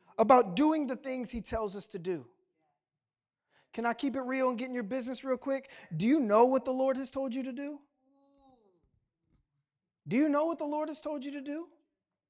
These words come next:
Are you familiar with his general inspired instruction in Scripture?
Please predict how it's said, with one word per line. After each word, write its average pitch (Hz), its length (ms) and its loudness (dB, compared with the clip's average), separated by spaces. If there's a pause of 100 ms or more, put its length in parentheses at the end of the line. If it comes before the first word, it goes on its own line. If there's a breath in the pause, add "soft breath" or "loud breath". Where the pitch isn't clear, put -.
(560 loud breath)
Are 190 100 -2
you 262 160 2
familiar 277 520 2
with 254 180 -4
his 214 200 -4
general 285 800 2 (180 loud breath)
inspired 277 600 4
instruction 269 600 -2
in 247 80 -2
Scripture? 320 600 -6